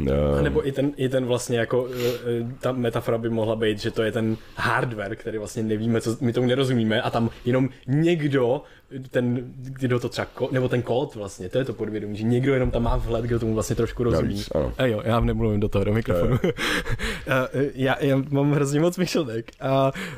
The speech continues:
Speaker 2: já jenom tady, eh, vy jste zmínil to,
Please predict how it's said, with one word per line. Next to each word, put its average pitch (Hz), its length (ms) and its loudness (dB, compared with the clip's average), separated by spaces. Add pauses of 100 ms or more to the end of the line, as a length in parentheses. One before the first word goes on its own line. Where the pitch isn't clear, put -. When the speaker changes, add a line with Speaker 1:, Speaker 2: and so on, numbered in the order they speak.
(140)
Speaker 2:
já 135 220 2
jenom 135 220 2
tady, 135 360 2 (460)
eh, 127 60 2 (1300)
vy 143 80 -4
jste 156 180 2
zmínil 151 520 4
to, 135 540 4